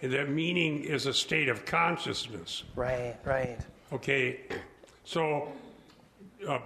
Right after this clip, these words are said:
Speaker 1: Brian McLaren takes all of this that you're just talking about.
Speaker 2: Yeah.
Speaker 1: Throws, throws up his hands.
Speaker 2: Yeah, can't know.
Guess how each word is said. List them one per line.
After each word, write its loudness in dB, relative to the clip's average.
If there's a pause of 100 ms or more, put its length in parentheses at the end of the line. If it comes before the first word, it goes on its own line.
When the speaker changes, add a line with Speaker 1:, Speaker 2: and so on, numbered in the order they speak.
Speaker 1:
Brian 2
McLaren 2 (480)
takes 2
all 2
of -2
this 0
that -2
you're 0
just -2
talking 0
about. -2
Speaker 2:
Yeah. 2 (360)
Speaker 1:
Throws, -2 (100)
throws 2
up 0
his -2
hands. 2 (140)
Speaker 2:
Yeah, 2 (220)
can't 0
know. 0